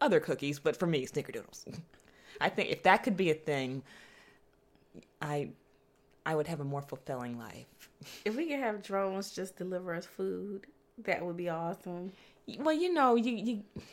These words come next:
Speaker 1: you know, they, they haven't worked out the logistics of that. So let's start off with the snickerdoodles.
Speaker 2: <laughs> You want your cookies first?
Speaker 1: I want those cookies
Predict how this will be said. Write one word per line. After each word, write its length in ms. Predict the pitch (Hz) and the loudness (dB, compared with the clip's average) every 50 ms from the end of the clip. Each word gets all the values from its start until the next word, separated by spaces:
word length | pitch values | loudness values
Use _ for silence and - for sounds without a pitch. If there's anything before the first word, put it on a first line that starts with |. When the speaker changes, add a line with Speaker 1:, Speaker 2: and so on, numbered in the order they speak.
| - - _ - 190 196 - - | -20 -20 _ -16 -16 -16 -10 -4
Speaker 1:
you 100 | 202 220 | -2 0
know, 100 | 202 202 | 0 2
they, 120 | 202 208 214 | 2 2 0
they 140 | 214 202 | 0 0
haven't 340 | 226 247 269 285 294 240 - | 0 2 0 0 0 -2 -2
worked 340 | 175 185 190 196 196 - 214 | 2 4 4 4 4 2 2
out 160 | 202 190 185 | 2 2 2
the 80 | - 175 | 0 2
logistics 640 | 170 165 151 - 165 160 156 - 151 127 - - | 2 2 2 4 2 2 2 2 -2 -2 0 -2
of 100 | 143 117 - | -4 -2 0
that. 240 | 131 123 - - | 0 0 0 0
So 100 | - - 175 | -4 -4 0
let's 240 | 185 220 254 - - | 0 0 0 0 -2
start 300 | - - 269 262 262 262 | 0 4 4 4 4 4
off 340 | 240 233 233 233 233 - - | 4 4 4 4 0 -2 -2
with 180 | 214 220 220 | -2 -2 -2
the 80 | - 277 | -4 -6
snickerdoodles. 1080 | - - - 214 156 147 - 151 147 139 143 139 - - 131 151 - 494 494 - - 339 | -4 -4 -4 -4 -4 -4 -2 -4 -4 0 2 4 4 6 8 10 10 10 10 10 12 12
Speaker 2:
<laughs> 680 | 453 440 453 453 403 403 359 392 285 - 320 - - - - - - - - - - - | 12 12 12 12 10 8 8 6 6 4 2 -2 -4 -8 -14 -12 -12 -10 -10 -12 -10 -4
You 160 | 233 233 233 254 | -2 0 2 4
want 180 | 262 269 269 | 4 4 4
your 100 | 294 262 - | 4 2 2
cookies 400 | - 302 285 302 302 285 285 - | 2 0 0 2 0 -2 0 2
first? 380 | 330 302 285 277 277 294 285 - - - - - - - | 4 6 6 6 6 4 2 -4 -14 -20 -20 -16 -2 4
Speaker 1:
I 180 | - 180 214 226 | 8 8 10 10
want 220 | 240 233 220 220 | 8 6 6 6
those 200 | 220 196 196 202 | 4 4 2 2
cookies 500 | 208 - 226 202 208 - 190 175 170 170 | 0 -2 -2 -2 -2 -2 -2 -2 -2 -4